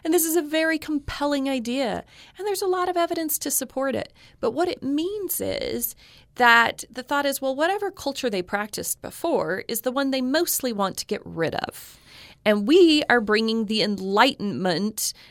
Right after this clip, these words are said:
of, um, individualism and control of your own life and your government. And so since these ideas are so attractive,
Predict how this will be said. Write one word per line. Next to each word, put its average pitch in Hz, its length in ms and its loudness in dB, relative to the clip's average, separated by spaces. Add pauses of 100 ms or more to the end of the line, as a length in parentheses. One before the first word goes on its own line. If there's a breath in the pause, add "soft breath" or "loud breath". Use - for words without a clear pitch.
(120 soft breath)
of, 180 540 8 (100)
um, 175 480 2
individualism 254 1600 -2
and - 180 -8
control 254 400 -6
of 233 100 -2
your 196 160 -2
own 180 140 -4
life 294 480 -2
and 202 100 -4
your 160 120 -4
government. 277 840 0 (360 loud breath)
And 220 120 2
so 214 360 2
since 294 320 2
these 254 200 -2
ideas 202 380 0
are 180 80 -2
so 180 220 -2
attractive, 285 760 2